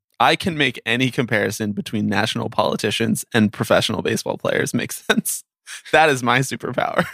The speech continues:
<laughs> That's what I'm put on this earth to do. Um, okay. Let's move on. Alexometer. What would you rate it? Say it was, like, a B.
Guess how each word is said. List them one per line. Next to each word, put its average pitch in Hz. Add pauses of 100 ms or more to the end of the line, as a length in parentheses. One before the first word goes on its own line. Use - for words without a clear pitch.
(180)
<laughs> -
That's -
what 175
I'm 147
put 147
on 147
this 123
earth 113
to -
do. - (2250)
Um, 117
okay. 104 (880)
Let's 147
move 147
on. 92 (180)
Alexometer. 113 (340)
What 135
would 135
you 120
rate 95
it? 67 (960)
Say -
it -
was, 131
like, 120
a 107
B. -